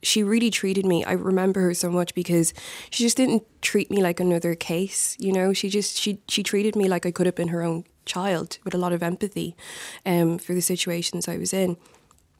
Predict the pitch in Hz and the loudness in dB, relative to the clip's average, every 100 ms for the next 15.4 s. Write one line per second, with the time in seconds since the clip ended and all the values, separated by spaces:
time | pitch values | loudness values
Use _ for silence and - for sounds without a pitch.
0 | _ _ _ - 196 - 175 175 170 - | _ _ _ -6 -2 4 6 6 4 0
1 | - 170 170 175 175 - - - - 202 | 0 2 4 2 0 -12 -20 -8 -2 4
2 | 185 175 190 214 208 180 185 190 180 _ | 6 6 4 2 4 4 4 2 -2 _
3 | _ 180 170 - 196 - - - 202 202 | _ 2 2 0 -4 -4 -8 -2 0 4
4 | 226 - 220 214 196 180 185 175 170 165 | 2 2 2 4 4 0 0 0 0 -2
5 | 170 170 175 175 180 190 190 - 226 226 | -4 -2 0 2 0 -2 -6 -2 0 0
6 | 214 185 175 - - - - - - - | 0 0 0 -2 -6 -20 -20 -20 -14 -2
7 | 190 214 202 190 185 175 180 175 190 190 | 4 6 6 6 4 0 -4 -2 -2 -2
8 | - - - 90 - - - - - 185 | -6 -8 -8 -8 -10 -18 -20 -16 -2 4
9 | 180 185 180 - - - 175 175 175 175 | 8 8 6 0 -6 -2 2 4 4 2
10 | 180 _ _ _ _ _ _ - 190 190 | 0 _ _ _ _ _ _ -6 2 4
11 | 190 190 185 170 180 190 180 175 - 175 | 4 2 0 0 0 0 -4 -4 -6 -4
12 | 180 175 170 - 180 185 180 175 180 - | -2 -2 -4 -2 -2 0 0 0 -4 -6
13 | 175 175 180 175 175 175 185 190 185 - | -6 -2 -2 -2 -4 -2 -2 -2 -2 -4
14 | 175 - 175 170 170 175 - 175 - 180 | -6 -6 -6 -6 -6 -6 -4 -4 -2 -2
15 | 175 156 170 180 | -2 -4 -4 -8